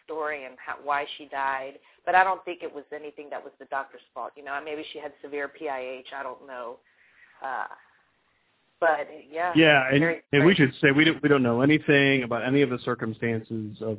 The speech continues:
Speaker 2: this patient, obviously, patient privacy laws and that type of thing, so we can only speculate on kind of what happened. And in that audio story, they, they did give, you know, the floor and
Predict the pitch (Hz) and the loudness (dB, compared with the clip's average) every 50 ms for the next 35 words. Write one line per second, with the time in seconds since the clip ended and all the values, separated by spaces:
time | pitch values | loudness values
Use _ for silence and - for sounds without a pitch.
0 | - 113 110 107 - - 113 110 110 - - 117 113 113 113 110 117 - - 123 | -8 -10 -10 -10 -8 -4 -2 -2 -2 -2 -4 -4 -4 -4 -4 -4 -6 -6 -2 -2
1 | 120 117 117 120 117 - - 104 - 123 120 120 117 117 117 - 117 113 117 113 | -2 -2 -2 -4 -6 -6 -8 -2 0 2 2 2 2 0 -2 0 2 4 6 6
2 | 113 113 110 113 113 113 113 110 - - 110 107 - - - - 113 110 107 107 | 6 4 4 2 -2 -4 -4 -2 0 -2 -2 -2 -2 -4 -2 0 0 2 2 0
3 | 107 - - 113 107 110 110 - 117 113 110 107 107 - - - 123 123 - 117 | -2 -2 -2 -2 -2 -2 0 0 2 2 2 2 0 -2 0 0 0 2 2 2
4 | 110 110 110 110 107 110 110 110 - 117 113 107 104 104 113 110 113 117 113 110 | 4 6 4 4 4 2 0 0 2 2 2 2 0 0 -2 0 2 2 2 2
5 | 110 - 117 113 110 113 113 113 - - - - - - _ - 151 135 131 127 | 2 2 2 2 2 2 0 0 -4 -10 -20 -20 -20 -16 _ 4 6 8 10 10
6 | 131 123 120 101 127 131 127 127 120 120 113 120 - 139 127 123 117 117 110 113 | 8 8 8 8 8 8 8 8 4 0 -2 -2 0 0 2 2 2 2 0 0
7 | 117 117 113 110 107 98 - _ _ _ - 120 113 110 123 123 117 123 - 117 | -2 -2 -2 -4 -6 -8 -12 _ _ _ -8 -8 -4 -2 -4 -4 -4 -4 -2 0
8 | 117 113 110 107 - - 113 110 107 107 107 104 107 - 104 - - - 139 131 | 0 0 0 -4 -6 -10 -10 -8 -6 -6 -8 -8 -10 -12 -14 -12 -4 0 2 4
9 | 123 120 113 113 113 113 113 113 - _ _ _ _ _ - - 123 120 117 113 | 4 4 2 2 0 -2 -4 -6 -12 _ _ _ _ _ -6 -2 0 2 2 2
10 | 113 110 110 110 | 2 0 0 -2